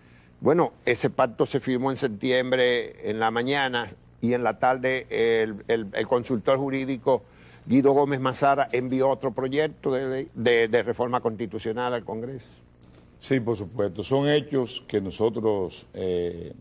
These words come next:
Speaker 2: no compartimos y con los cuales no tenemos ninguna responsabilidad personal. Y mi propuesta, en mi propuesta, obviamente, eh, está orientada a lo que son nuestras ideas, nuestros pensamientos y nuestros propósitos.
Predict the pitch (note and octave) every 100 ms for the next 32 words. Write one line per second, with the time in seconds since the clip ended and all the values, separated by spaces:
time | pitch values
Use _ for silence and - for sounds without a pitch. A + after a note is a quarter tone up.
0 | - G2 G#2+ - A2+ G#2 F2 C3 A#2 G#2
1 | - - _ _ _ _ - G2 G#2+ G#2
2 | F#2+ A2 A2 G#2+ G#2 G#2+ G2+ G#2 G2+ G2
3 | G2 F#2+ F#2 G2+ G2+ G#2 A2 G#2 G#2+ G#2
4 | G2 F2+ A2+ C3 C3 - G#2+ B2 G#2+ G#2+
5 | G2+ E2+ B2 - - F2 F#2+ G2 G#2+ G2+
6 | G#2 F2+ - _ - - G#2 F#2+ G2+ -
7 | G#2+ A2+ A#2+ A#2+ - - - A#2+ A#2 G#2
8 | A2+ B2+ B2 A#2 G2 G2 A2+ A#2 A2+ -
9 | A2+ G#2+ G#2 G2+ G2 A#2 A#2+ G#2 G#2 G2+
10 | G#2 F#2 G2+ A2 A#2 F#2 G#2 - - _
11 | G#2 G#2+ F#2+ F2 F#2+ G2 G2+ E2+ - -